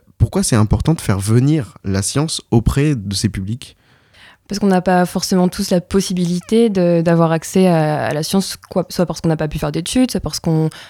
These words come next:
Speaker 2: n'est, on n'a pas, euh, les, les, les réflexes de lire, euh, des magazines scientifiques, et cetera. Donc le, le bar, euh, étant un endroit où on va tous se retrouver,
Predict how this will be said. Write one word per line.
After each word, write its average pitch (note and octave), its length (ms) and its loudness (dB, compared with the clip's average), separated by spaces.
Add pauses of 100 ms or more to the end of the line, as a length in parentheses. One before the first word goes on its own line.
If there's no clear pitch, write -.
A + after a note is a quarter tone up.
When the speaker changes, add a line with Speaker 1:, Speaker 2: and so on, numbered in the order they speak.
(140)
Speaker 2:
n'est, E3 180 2
on E3+ 60 0
n'a D#3 120 2
pas, D#3+ 280 0
euh, D#3 80 0
les, D3+ 400 -4
les, D3+ 420 -10
les D#3 140 -4
réflexes F3 500 2
de D3+ 100 0
lire, D#3 300 0
euh, D3 100 -2 (140)
des D#3 80 -2
magazines D3 300 -2
scientifiques, D#3+ 480 -8
et - 100 -20
cetera. F3+ 340 -6 (380)
Donc G3 200 2
le, F3+ 640 4
le G3+ 160 4
bar, G#3 280 2
euh, F3+ 180 4
étant F#3+ 320 2
un D#3+ 300 4
endroit E3+ 300 4
où E3 180 4
on E3 40 2
va D#3 100 0
tous F#3+ 180 -6
se F#3 140 -4
retrouver, F3+ 500 -4